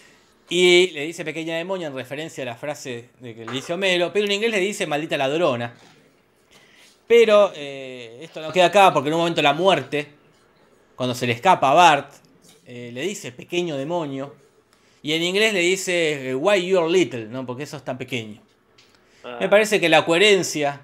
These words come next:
Speaker 1: de traer la frase, la, la, la, el latiguillo a Homero, eh,
Speaker 2: Sí.
Speaker 1: y usarlo dos veces equivale a un punto, ¿eh?
Speaker 2: Sí, sí, está muy bien.
Speaker 1: Disculpame que te lo diga así, Casper, pero me parece
Speaker 2: Ah.
Speaker 1: digno de un punto y se lo voy a poner ahora mismo.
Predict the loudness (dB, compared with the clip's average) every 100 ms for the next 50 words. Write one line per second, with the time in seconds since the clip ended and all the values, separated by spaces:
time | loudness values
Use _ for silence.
0 | -10 -8 -2 2 4 2 0 -4 0 0
1 | 0 -4 -8 -8 -10 -12 -12 -14 -16 -16
2 | -14 -14 -8 -6 -4 -2 -2 -2 -2 0
3 | 0 0 0 -2 -2 -10 -20 _ _ _
4 | _ _ _ -8 -4 -4 -4 -2 -2 2
5 | 2 2 2 0 -2 -4 -8 -6 -2 0
6 | -2 -6 -12 -14 -14 -16 -18 _ _ _
7 | _ _ _ _ _ _ _ _ _ -8
8 | -8 -8 -16 -18 -20 -16 -12 -10 -10 -4
9 | -4 -2 -4 -6 -4 -4 -4 -6 -8 -8
10 | -8 -10 -10 -16 -16 -16 -16 -14 -14 -14
11 | -18 _ _ _ _ -20 -20 -20 -20 _
12 | -20 -20 _ _ _ _ -14 -8 -6 -6
13 | -6 -8 -8 -6 -4 -2 -4 -6 -6 -8
14 | -12 -16